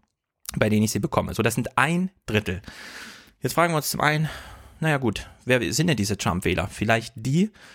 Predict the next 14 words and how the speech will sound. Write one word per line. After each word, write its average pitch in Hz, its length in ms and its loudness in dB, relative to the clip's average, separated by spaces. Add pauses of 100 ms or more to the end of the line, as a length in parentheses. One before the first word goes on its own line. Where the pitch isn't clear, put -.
also 110 160 0
da 101 80 6
ist - 100 0
man, 117 220 0
äh, 101 300 0
sehr 120 200 2
nah 120 240 2
an 120 100 -2
so 117 100 0
einem, 113 180 0
an - 120 0
so 107 80 0
einem, 101 260 2
ähm, 98 300 0